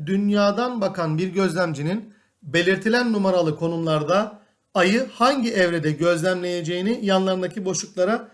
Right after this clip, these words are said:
yazmamız isteniyor. Şekle baktığımızda sevgili öğrenciler, güneş sağ tarafta, dünya sol tarafta ve arada bir numaralı konumda ay bulunuyor. Bu konumdayken dünyadan bakan kişi ayı göremez.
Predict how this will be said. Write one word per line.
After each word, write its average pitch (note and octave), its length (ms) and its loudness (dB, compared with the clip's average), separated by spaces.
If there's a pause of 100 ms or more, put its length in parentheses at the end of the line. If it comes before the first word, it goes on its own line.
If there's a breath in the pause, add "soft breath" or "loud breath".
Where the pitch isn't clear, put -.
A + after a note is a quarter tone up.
(260 loud breath)
yazmamız G3 500 4
isteniyor. E3 500 -4 (420)
Şekle G3 400 2
baktığımızda F#3+ 600 0
sevgili E3+ 360 0
öğrenciler, D#3+ 720 0
güneş F#3+ 600 0
sağ G#3+ 340 2
tarafta, G#3 880 0
dünya F3+ 340 2
sol G#3 260 -2
tarafta F3+ 380 -2
ve G#3+ 340 -2
arada F#3 520 2
bir G#3+ 160 0
numaralı F3 380 2
konumda E3+ 340 -2
ay G3 240 2
bulunuyor. D#3+ 500 -2
Bu G3 220 -8
konumdayken G3 840 0 (340 loud breath)
dünyadan F#3 440 2
bakan G3+ 320 0
kişi A3 440 -4 (440 loud breath)
ayı G3 320 2
göremez. F#3 640 2